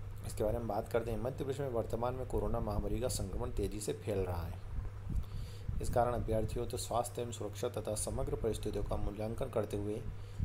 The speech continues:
निम्नानुसार परीक्षाएं जो आगामी माह जून दो हज़ार इक्कीस में आयोजित की जाने वाली थी, स्थगित की जाती हैं। तो पहली जो परीक्षा थी, राज्य अभियांत्रिक परीक्षा दो हज़ार बीस, वो दंत शल्य चिकित्सा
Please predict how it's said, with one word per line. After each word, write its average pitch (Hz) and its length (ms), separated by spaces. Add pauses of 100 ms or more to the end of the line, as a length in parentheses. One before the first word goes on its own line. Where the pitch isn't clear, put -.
(160)
निम्नानुसार 135 560
परीक्षाएं 117 500
जो 113 120
आगामी 113 380
माह 113 300 (120)
जून 120 320
दो 107 120
हज़ार 107 180
इक्कीस - 260
में 110 120
आयोजित 107 340
की 113 100
जाने 104 260
वाली 98 260
थी, 139 240 (560)
स्थगित - 400
की - 140
जाती 95 300
हैं। - 160 (720)
तो - 60
पहली 123 320
जो 143 120
परीक्षा 135 320
थी, 135 160
राज्य 107 320
अभियांत्रिक 117 460
परीक्षा 113 280
दो 113 120
हज़ार 113 200
बीस, 117 320 (560)
वो 113 140 (140)
दंत 123 280 (100)
शल्य 127 380 (300)
चिकित्सा - 500